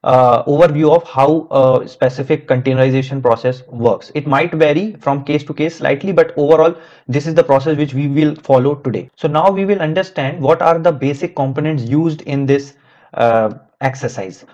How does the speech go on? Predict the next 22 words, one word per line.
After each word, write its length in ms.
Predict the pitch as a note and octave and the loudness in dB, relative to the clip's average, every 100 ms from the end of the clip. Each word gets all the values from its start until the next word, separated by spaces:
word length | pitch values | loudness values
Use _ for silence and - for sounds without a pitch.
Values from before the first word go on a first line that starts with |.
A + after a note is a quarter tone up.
| - | 0
Obviously 380 | C3+ F3 F3+ F3+ | 2 2 -2 2
there 160 | D#3+ | 2
might 220 | D#3+ E3+ F3 | 4 2 2
be 60 | |
some 200 | F3 E3 | -2 -2
components 480 | D#3 D3+ D#3+ D#3+ D#3+ | 0 -2 -2 -4 -2
you 100 | D#3 | 2
are 100 | D3+ | 2
aware 260 | A#2+ C#3 D3 | 2 2 2
of, 160 | D3+ | 2
some 180 | - D3+ | 0 -2
component 400 | C#3 C#3 D3 D3 | -2 -2 -4 -4
which 140 | C#3 C#3+ | -4 -2
you 100 | C#3 | -2
ha-, 160 | C3 | -2
you 140 | C3 B2+ | -2 0
might 320 | A#2 C3 C3 | 0 -2 -4
hear 220 | - C3 | -2 -2
for 100 | B2+ | 0
the 120 | B2 | -2
first 280 | A#2 C3 C3 | 0 0 0
time, 280 | C3 B2+ C#3 | -4 -4 -6